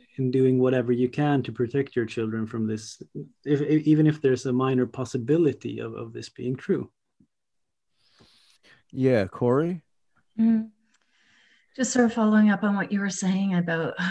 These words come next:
Speaker 3: um, you know, the belief in this, in this, this effective storytelling. I, I think Malcolm X was right, you know, when he said they put your mind, I'm, I'm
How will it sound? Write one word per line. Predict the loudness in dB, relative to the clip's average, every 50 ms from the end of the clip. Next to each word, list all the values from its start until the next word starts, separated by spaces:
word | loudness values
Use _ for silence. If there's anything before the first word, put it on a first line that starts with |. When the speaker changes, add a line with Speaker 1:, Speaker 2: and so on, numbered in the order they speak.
| -6 -6 -6
Speaker 3:
um, | -4 -2 0 0 2 2 2 2 0 -2 -4 -10 -12 -12 -12 -12 -14 -14 -16 -18 -20 -20 -20 -20 -20 -20 _ _ _ -6
you | -4 -2
know, | 0 0 0
the | -2 -4
belief | -4 -4 -2 0 0 0 0 -2 -2
in | 0 2 2
this, | 2 2 2 2 2 2 2 2 0
in | -2 -4 -4
this, | -4 -6 -8 -10 -10 -10 -6 -4 -4 -6 -6 _ -20 -16
this | -14 -14 -12 -12 -12 -12 -12 -14 -16 _ _ _ _ _ -12
effective | -8 -6 -6 -6 -6 -6 -8 -10
storytelling. | -10 -10 -8 -6 -6 -4 -4 -6 -4 -2 -2 -2 0 -2 -2 -2
I, | -2 -4 -6 -6
I | -6 -6
think | -4 -2 -4 -2 -2 -2
Malcolm | -2 -2 -2 -2 0 0 0
X | 0 -2 -4 -8
was | -8 -6 -8 -6
right, | -6 -4 -4 -4 -6 -8 -10 -12 _ _ -20 -20 -20 -20 _ _
you | -4 0 2
know, | 4 4 4 2
when | 0 0 2
he | 0
said | 0 -2 -4 -6 -4
they | -6 -6
put | -6 -6 -8 -6 -4
your | -2
mind, | -2 -2 -2 -2 -4 -4 -4 -4 -6 -6 -6
I'm, | -4 -4 -4 -4 -6 -8 _ -4
I'm | -2 -2 -2 -4 -6